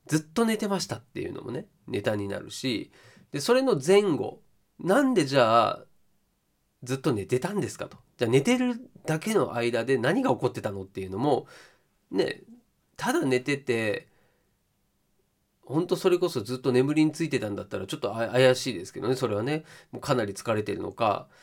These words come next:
うん、なんか睡眠薬飲んじゃってるのか、あ、はたまたもうなんでしょう、こう、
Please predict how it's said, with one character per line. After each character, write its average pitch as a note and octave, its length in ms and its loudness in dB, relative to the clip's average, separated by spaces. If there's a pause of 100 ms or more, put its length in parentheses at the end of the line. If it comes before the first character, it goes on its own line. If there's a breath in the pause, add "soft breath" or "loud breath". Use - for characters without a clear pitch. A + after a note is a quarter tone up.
(160 soft breath)
う G2+ 340 -4
ん、 - 20 -4
な A2+ 100 -2
ん - 20 -14
か G#2+ 80 -10
睡 A2+ 200 -4
眠 A2 120 -2
薬 G2+ 180 -6
飲 G2+ 160 -4
ん G2+ 60 -6
じ G2 80 -10
ゃ F#2+ 40 -12
っ - 40 -20
て - 100 -16
る - 80 -10
の F#2+ 80 -10
か、 G#2 400 -6 (260 loud breath)
あ、 B2+ 220 -4 (140)
は - 200 -12
た A#2+ 120 2
ま A2 120 0
た G2+ 360 -4 (180)
も F#2+ 460 -4
う G#2+ 80 -10
な A2+ 160 -4
ん G#2 40 -10
で - 60 -12
し F#2+ 100 -10
ょ - 40 -8
う、 - 80 -12
こ G#2 480 -8
う、 - 540 -20